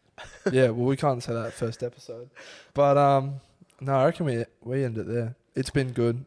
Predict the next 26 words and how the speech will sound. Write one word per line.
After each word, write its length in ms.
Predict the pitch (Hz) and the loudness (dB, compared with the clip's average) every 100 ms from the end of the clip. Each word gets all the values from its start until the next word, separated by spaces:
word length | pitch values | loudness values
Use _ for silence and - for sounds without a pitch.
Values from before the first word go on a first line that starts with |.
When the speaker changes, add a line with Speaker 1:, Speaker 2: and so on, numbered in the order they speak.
| - | -12
Speaker 2:
It's 100 | - | -4
been 120 | 127 | -2
Speaker 1:
Yeah. 60 | |
Speaker 2:
emotional. 360 | 120 120 120 127 | 0 -2 -2 -6
It's 100 | 127 | -6
been 140 | 127 120 | -8 -8
fun. 340 | 123 120 139 - _ | -6 -6 -8 -14 _
Speaker 1:
Wrap 140 | 104 - | -12 -10
it 80 | 98 | -8
up. 220 | 120 - _ _ _ _ - | -10 -10 _ _ _ _ 0
Speaker 2:
Wrap 220 | 120 120 | 0 4
it 60 | |
up. 320 | 127 123 - _ _ _ _ 123 | 2 2 -2 _ _ _ _ 2
All 60 | |
right. 280 | 127 127 120 - _ _ _ _ _ _ - | 4 4 2 -4 _ _ _ _ _ _ 0
Probably 320 | 180 185 185 - _ | 2 4 2 -2 _
a 80 | 131 | -2
week 260 | 131 147 143 | 2 2 2
or 100 | 160 | 0
two. 260 | - 170 190 - _ _ | 2 2 0 -6 _ _
Speaker 1:
Tuesday, 720 | - 151 151 143 151 147 143 - _ | -4 2 2 6 8 8 6 0 _
not 220 | 127 131 | -4 -2
this 180 | 131 127 | -2 -2
week 180 | 131 127 | 0 0
coming. 380 | 123 123 127 123 _ _ _ _ _ _ _ _ - | -2 -6 -6 -8 _ _ _ _ _ _ _ _ -10
Hope, 340 | - 135 135 | 2 2 2